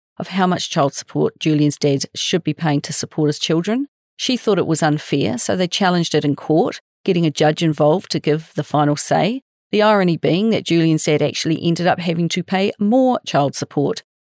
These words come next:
Unsurprisingly, this whole situation became a real source of tension, and his dad's formerly generous nature moved to become more tight with his money, Julian recalls. Julian always tried to be grateful for any gift given or time spent, but it must be hard for a kid to see such a profound change in a parent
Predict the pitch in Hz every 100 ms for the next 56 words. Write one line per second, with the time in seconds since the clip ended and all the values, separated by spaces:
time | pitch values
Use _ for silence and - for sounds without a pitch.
0 | _ 247 254 - - 147 147 147 151 151
1 | - 175 - 139 - 151 147 156 165 185
2 | 165 160 196 202 - 160 - - 165 190
3 | 202 247 _ _ - 220 - 220 220 -
4 | 220 196 185 - 180 190 202 185 156 156
5 | - 165 170 175 - 170 - 160 156 160
6 | - - 180 - 160 151 165 160 151 143
7 | 151 147 143 143 - 151 143 - - _
8 | _ _ _ _ _ - 233 233 233 -
9 | 220 226 214 - 175 - 156 - 151 -
10 | 160 - _ 214 214 175 196 - 143 147
11 | 151 170 185 185 - 160 147 - - -
12 | - 233 254 302 - 185 170 151 - 160
13 | - 143 - - 156 - - - 180 -
14 | 175 175 175 - 160 156 151 156 - 151
15 | 156 143